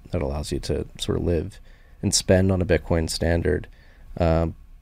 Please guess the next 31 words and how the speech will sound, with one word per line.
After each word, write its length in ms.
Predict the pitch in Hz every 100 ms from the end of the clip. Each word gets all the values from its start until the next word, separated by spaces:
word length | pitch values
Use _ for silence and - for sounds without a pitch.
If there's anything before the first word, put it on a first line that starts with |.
| - -
but 100 | 107
even 140 | 110
more 160 | 92 101
importantly, 360 | 101 90 82
I 20 | 76
think 160 | 104
what's 140 | 95 -
happening, 340 | 85 76 76
like, 160 | 76 73
emerging 400 | 76 78 82 73
markets 340 | 65 - -
like 100 | -
Africa 640 | 73 67 - - 64 - - - - - -
and 160 | 98 87
Latin 220 | 82 -
America, 580 | 76 80 69 - 64 64
where 100 | 67
these 140 | 69 -
people 200 | - 67
actually 220 | - 67
desperately 460 | - - - -
need 280 | 73 69 65 - -
Bitcoin's 400 | - - 76 69
utility, 640 | 64 - - - 69 69 - - - - - -
um, 380 | 78 69 71 -
as 120 | -
a 60 | -
payments 420 | - 85 78 65
vehicle 600 | 65 65 - - - -
and 180 | - 80
a 240 | 65 58